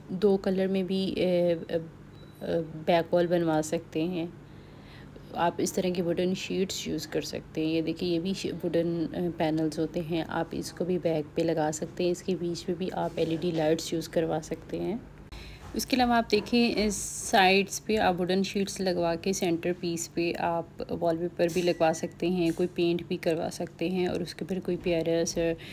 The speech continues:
अ, आपको काफ़ी ज़्यादा market से variety मिल जाएगी जो back पे आप चीज़ें लगा सकते हैं, अ, डेकोरेशन के लिए आप वो लगाएं, उससे भी room की look बहुत खूबसूरत आती है। ये देखिए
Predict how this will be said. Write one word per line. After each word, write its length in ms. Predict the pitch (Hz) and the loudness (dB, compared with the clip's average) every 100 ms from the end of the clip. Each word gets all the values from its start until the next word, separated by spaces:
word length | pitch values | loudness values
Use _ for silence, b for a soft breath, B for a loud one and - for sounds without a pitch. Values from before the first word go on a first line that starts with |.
| B B - | B B 2
अ, 320 | 175 170 170 - - | 6 6 4 -2 0
आपको 300 | 190 - 196 | 0 0 2
काफ़ी 260 | 196 202 | 2 2
ज़्यादा 180 | 196 202 | 0 2
market 540 | 196 165 - - 180 | 4 2 0 -2 -2
से 120 | - 180 | 0 2
variety 400 | 165 160 180 170 | 2 2 0 0
मिल 200 | 170 160 | 0 2
जाएगी 280 | 165 165 | 2 2
जो 140 | 165 170 | 0 -2
back 360 | - 160 170 - | 0 0 -2 -6
पे 80 | 170 | -4
आप 160 | 170 170 | -2 -2
चीज़ें 380 | - 170 170 165 | -2 -4 -2 0
लगा 240 | 160 160 | 0 0
सकते 380 | - - - 165 | -2 -8 -8 -6
हैं, 260 | 170 170 170 B B B B | -4 -6 -8 B B B B
अ, 100 | 175 | 0
डेकोरेशन 640 | 165 170 170 165 - 165 165 | 2 0 0 0 -2 -4 -6
के 120 | 170 | -6
लिए 200 | 170 170 | -2 0
आप 140 | 170 165 | 0 0
वो 160 | 180 | 0
लगाएं, 420 | 185 165 160 165 | 2 2 2 2
उससे 300 | 165 190 - | 0 -4 -6
भी 180 | 165 180 | -2 0
room 280 | 170 170 160 | 0 0 -2
की 300 | - 170 165 - | -2 -2 -2 -4
look 200 | 175 175 - | -4 -4 -4
बहुत 260 | 180 175 196 | -6 -4 -4
खूबसूरत 520 | 175 - 175 165 165 | -4 -4 -2 0 0
आती 220 | 165 151 | -2 -2
है। 60 | 165 | 0
ये 160 | 160 156 | 0 0
देखिए 480 | 165 - 165 165 | -2 0 2 2